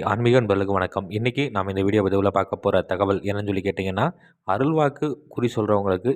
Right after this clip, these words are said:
இருக்கக்கூடிய கட்டுகள் நீங்கி, வாக்கு பலிதம், வாக்கு சித்தி, வாக்கு துல்லியமா ஓடுறதுக்கும் மற்றும் ஜனவசியம் ஆகிறதுக்கும்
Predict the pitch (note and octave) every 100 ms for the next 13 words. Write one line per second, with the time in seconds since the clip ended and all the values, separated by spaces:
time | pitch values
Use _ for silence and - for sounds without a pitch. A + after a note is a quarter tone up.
0 | - G#2 G#2+ B2 - G2+ G2+ - - C3+
1 | B2 G#2 F#2 F#2 G#2+ C#3+ - _ _ _
2 | D#2+ G2 C#3 - D3 A2 G#2+ G#2 B2 -
3 | - G2 F#2+ B2 C3 A#2 A2 F2+ A#2+ B2+
4 | _ _ F#2 G#2+ C3 - G2+ G#2 G#2 G#2+
5 | G#2 A2 - _ G2+ A2+ A2 G2 G2 A2
6 | E3 - - G2 - C3+ B2+ G2 G2+ C3+
7 | A2 - A#2+ G#2 F2 F#2+ G2+ G2 F2+ A2+
8 | F#3+